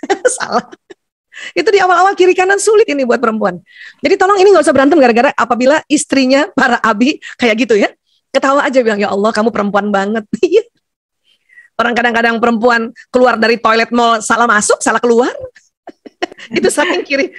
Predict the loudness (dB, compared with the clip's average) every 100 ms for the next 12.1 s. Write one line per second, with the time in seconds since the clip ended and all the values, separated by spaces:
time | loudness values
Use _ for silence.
0 | -4 -2 0 -2 0 0 0 0 -2 -6
1 | -4 -4 -2 0 0 0 0 0 0 0
2 | -2 -6 -2 -2 -2 -2 0 0 -2 -2
3 | 0 0 -2 -10 -20 -8 -2 -2 0 -2
4 | -2 -6 -6 -12 -4 -4 -2 -2 0 0
5 | 0 -2 0 0 -2 -4 -4 -6 -6 -12
6 | -12 -14 -16 _ _ _ _ -6 -6 -6
7 | -16 -10 -4 -2 2 2 2 2 0 2
8 | 2 4 2 0 -2 0 -2 -2 -2 -2
9 | -2 0 2 0 0 -4 -10 -8 -12 -14
10 | -18 -20 -20 -8 -8 -6 -6 -4 -6 -8
11 | -12 _ _ _ _ _ _ _ _ -10